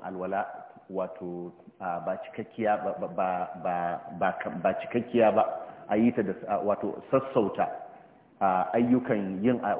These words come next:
sassauta wanke gabobi wajen alwala. Yin sassauci wajen wannan,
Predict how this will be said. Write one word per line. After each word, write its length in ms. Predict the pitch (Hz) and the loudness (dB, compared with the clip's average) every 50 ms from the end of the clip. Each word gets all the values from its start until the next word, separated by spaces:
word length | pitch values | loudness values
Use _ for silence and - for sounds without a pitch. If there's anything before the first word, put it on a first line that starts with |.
| 92 - - - - | -2 -4 -6 -6 -2
sassauta 640 | - 127 - - - 107 101 - - 92 87 85 82 - 92 | -2 -2 0 2 0 0 0 2 2 4 4 4 0 2 2
wanke 280 | 110 123 123 - 110 | 4 4 4 2 2
gabobi 420 | 87 101 - 113 107 101 85 104 107 | 0 0 0 2 0 0 0 2 2
wajen 280 | 107 104 110 107 110 - | 2 2 2 0 -2 -2
alwala. 380 | 101 95 78 80 85 - 87 - - - - - - - - - - - - - - - - | -4 -6 -6 -6 -8 -8 -10 -12 -12 -20 -20 -20 -20 -20 -20 -20 -20 -20 -20 -20 -20 -12 0
Yin 180 | - 117 120 113 - | 2 4 4 4 4
sassauci 500 | 123 117 - - 143 135 127 120 - 110 | 2 0 2 4 4 4 4 2 0 0
wajen 340 | 101 104 101 104 110 110 110 | 0 2 2 2 2 2 2
wannan, 380 | 104 95 95 107 139 160 143 | 0 0 0 0 0 -2 -2